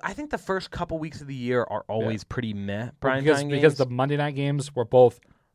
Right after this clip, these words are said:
Speaker 2: meh.
Speaker 1: Because they're letting the N F L admin marketing team pick which teams they want primetime, and they know nothing.
Speaker 2: Yeah, 'cause the Saints and the Panthers was
Speaker 1: Once
Speaker 2: definitely a good choice.
Speaker 1: once they start flexing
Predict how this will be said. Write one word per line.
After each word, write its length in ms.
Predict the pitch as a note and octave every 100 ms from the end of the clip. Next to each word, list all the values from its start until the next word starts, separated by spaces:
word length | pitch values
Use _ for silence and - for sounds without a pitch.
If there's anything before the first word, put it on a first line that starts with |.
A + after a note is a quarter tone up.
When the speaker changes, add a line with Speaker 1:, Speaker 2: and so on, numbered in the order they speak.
| _ _ _ _ -
Speaker 2:
meh. 640 | A2+ G#2+ A#2+ D3+ C#3+ B2+ -
Speaker 1:
Because 240 | D#3 D#3+ D3
they're 120 | D#3+
letting 260 | E3+ F3
the 120 | D3+ C3
N 120 | C#3+
F 140 | C#3
L 140 | B2+ A2+
admin 440 | A#2+ C3 B2+ A#2+
marketing 520 | A2 A#2 C#3 B2 G#2 G2+
team 280 | - G#2 G2
pick 280 | - A#2
which 200 | A2 G#2+
teams 240 | - A2 G2+
they 100 | G#2
want 240 | G#2 F#2+
primetime, 520 | - A2 G#2+ G2+ F#2 F2
and 120 | G#2
they 120 | G#2+
know 160 | G#2 G2
nothing. 440 | F#2+ F#2+ - - - _ _ _ _ _ _ _ -
Speaker 2:
Yeah, 160 | B2
'cause 240 | A#2 C3 A#2+
the 120 | A#2+
Saints 460 | - C#3+ C#3+ C#3+
and 80 | C3+
the 60 | B2
Panthers 520 | C3 C3 B2 A#2 G#2
was 140 | A#2
Speaker 1:
Once 140 | A#2+ F#3+
Speaker 2:
definitely 180 | A#2+ A#2
a 40 |
good 200 | A2 A#2
choice. 460 | A#2 - A2+ G#2 G2+
Speaker 1:
once 280 | C#3 E3 E3
they 120 | G3+
start 240 | - D#3
flexing 720 | - C3 B2 - D#3 D#3+ E3